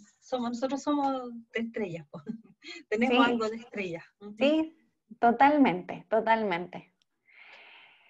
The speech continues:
Speaker 2: Eh, a ver, aquí hay una per-, una pregunta bien interesante. Dice, "Estoy
Speaker 1: Ujú.
Speaker 2: trabajando mi tesis de pedagogía en torno a enseñar astronomía desde una cosmovisión mapuche.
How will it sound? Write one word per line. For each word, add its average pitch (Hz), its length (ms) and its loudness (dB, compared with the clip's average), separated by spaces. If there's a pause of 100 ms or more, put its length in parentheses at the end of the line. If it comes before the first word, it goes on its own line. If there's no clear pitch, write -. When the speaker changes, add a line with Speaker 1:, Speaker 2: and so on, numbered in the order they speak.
(260)
Speaker 2:
Eh, 208 640 4
a 240 100 6
ver, 208 160 4
aquí 196 220 2
hay 294 180 8
una 339 260 4
per-, 262 240 2
una 285 220 4
pregunta 277 760 0
bien 285 440 0
interesante. 294 720 -4
Dice, 233 400 -2
"Estoy 233 220 -4
Speaker 1:
Ujú. 277 100 -4
Speaker 2:
trabajando 311 460 -2
mi 285 160 -2
tesis 269 340 -6
de 269 140 0
pedagogía 233 960 -2
en 226 180 -4
torno 262 440 0
a 247 100 -2
enseñar 233 400 -2
astronomía 254 640 -2
desde 233 240 -4
una 240 180 -2
cosmovisión 233 720 -4
mapuche. - 640 -4